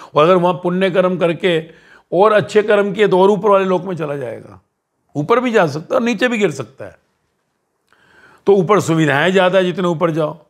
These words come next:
तो ज़्यादातर वहाँ पे मौज मस्ती ज़्यादा होती है, तो आदमी की चांसेस नीचे आने के होते हैं, ऊपर उठने कम होते हैं। इसलिए इस मनुष्य जन्म में जहाँ तू बैठा है, कहते हैं सर्वश्रेष्ठ मौका यही है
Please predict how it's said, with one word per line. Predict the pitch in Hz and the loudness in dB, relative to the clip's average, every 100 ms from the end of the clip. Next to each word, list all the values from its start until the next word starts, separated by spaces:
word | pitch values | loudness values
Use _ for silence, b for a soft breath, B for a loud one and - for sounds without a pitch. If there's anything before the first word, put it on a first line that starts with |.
| _ _ _ | _ _ _
तो | 135 | -4
ज़्यादातर | 135 151 170 175 | 0 2 2 2
वहाँ | 156 160 | 2 0
पे | 175 | -2
मौज | 160 170 | 0 0
मस्ती | 160 135 - | 0 -6 -4
ज़्यादा | 175 170 170 | 0 2 2
होती | 165 180 | 0 -2
है, | 180 | -4
तो | 156 | 0
आदमी | 147 156 156 | 0 -2 -4
की | |
चांसेस | 147 139 135 151 | -2 -2 -2 -6
नीचे | 147 143 165 | -8 -4 -4
आने | 156 | -4
के | 139 | -6
होते | 135 131 | -8 -8
हैं, | |
ऊपर | 131 139 | -8 -10
उठने | 139 143 | -8 -4
कम | 147 143 | -4 -4
होते | 123 123 95 | -8 -10 -20
हैं। | 90 _ B B B - | -20 _ B B B -6
इसलिए | 131 180 180 | -4 0 0
इस | |
मनुष्य | 170 170 - 190 | 2 0 -2 0
जन्म | 175 170 | 0 0
में | 170 175 | -2 -2
जहाँ | 151 151 | -2 -2
तू | 160 | -2
बैठा | 139 143 139 165 | -2 -2 0 0
है, | 151 180 208 b b b b b | 0 -4 -8 b b b b b
कहते | 165 156 | -6 -2
हैं | 170 | -4
सर्वश्रेष्ठ | - 175 175 135 202 214 147 | 0 0 0 -4 -2 -2 -2
मौका | 175 175 - | -2 -2 -2
यही | 151 123 123 | -2 -2 -4
है | 110 85 | -6 -12